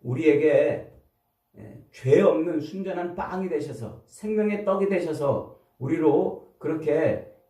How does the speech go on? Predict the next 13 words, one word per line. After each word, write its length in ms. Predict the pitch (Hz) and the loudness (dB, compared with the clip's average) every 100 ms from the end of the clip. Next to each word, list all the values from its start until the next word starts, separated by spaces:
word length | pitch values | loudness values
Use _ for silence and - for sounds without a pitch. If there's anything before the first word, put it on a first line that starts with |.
| 120 | -2
예수 440 | 139 160 175 170 | 0 2 0 -6
그리스도를 500 | 151 156 156 156 143 | -4 -6 -6 -8 -10
통해서 840 | 147 143 127 127 151 143 - - _ | -10 -10 -8 -4 -2 -2 -4 -14 _
생명을 540 | _ - 160 160 151 131 | _ -14 -8 -4 -2 -2
얻게 240 | 110 117 | -4 -4
하시고 680 | 113 - 160 160 - - - _ _ _ _ | -8 -2 2 2 2 -8 -20 _ _ _ _
그리고 680 | 185 185 190 160 - - - _ _ | -2 2 4 2 0 -8 -20 _ _
죽음에서 680 | - - 196 202 202 202 - | -14 -4 0 0 0 -4 -6
부활하신 800 | - 170 196 185 175 175 - - _ | -4 2 2 2 -2 -6 -8 -12 _
첫 200 | - 214 | -6 0
열매가 540 | 208 190 185 185 185 | 2 2 2 2 0
되신 460 | 175 170 160 - - | 0 -4 -6 -10 -10
그리스도께서 1000 | 156 180 175 175 165 - 185 - - | -4 -2 -2 -8 -8 0 2 2 -2